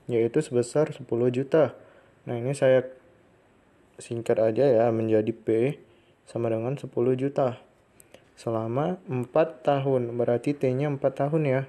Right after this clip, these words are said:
Dengan bunga dua juta enam ratus ribu rupiah. Nah, yang ditanya adalah persenan bunga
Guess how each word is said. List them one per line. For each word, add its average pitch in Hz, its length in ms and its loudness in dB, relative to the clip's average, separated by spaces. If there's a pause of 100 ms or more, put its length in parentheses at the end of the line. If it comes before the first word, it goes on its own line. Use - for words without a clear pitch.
(1300)
Dengan 147 400 4
bunga 131 560 0 (580)
dua 127 320 4
juta 123 400 -2
enam 127 240 -2
ratus 123 560 -6
ribu 123 480 -4 (480)
rupiah. 123 640 -4 (560)
Nah, 131 160 0
yang 127 160 0
ditanya 135 400 0
adalah 131 560 2 (800)
persenan 135 560 0
bunga 127 560 -2